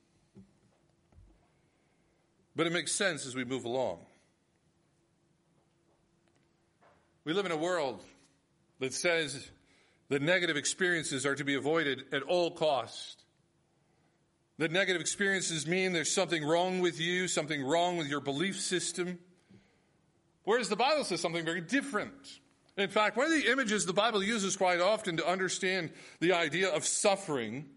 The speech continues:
is that of a woman in labor. Now, in the time of scriptures, let's remind ourselves, ladies, there were no drugs for pain relief, no comfortable hospital rooms.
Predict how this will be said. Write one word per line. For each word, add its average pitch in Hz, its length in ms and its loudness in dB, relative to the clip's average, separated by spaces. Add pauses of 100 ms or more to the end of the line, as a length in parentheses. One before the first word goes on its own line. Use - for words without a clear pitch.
(480)
is 208 200 0
that 233 200 4
of 277 80 0
a 254 80 2
woman 190 560 0
in 180 140 0
labor. 175 460 0 (2500)
Now, 226 180 4
in 220 80 0
the 214 80 2
time 285 340 2
of 254 120 0
scriptures, 233 520 -2
let's 240 200 0
remind 240 380 2
ourselves, 202 460 2
ladies, 190 680 0 (440)
there 202 140 4
were 214 100 4
no 233 240 4
drugs 226 360 2
for 214 140 0
pain 202 300 0
relief, 143 540 -2 (200)
no 214 240 4
comfortable 214 560 2
hospital 180 440 0
rooms. 117 400 -4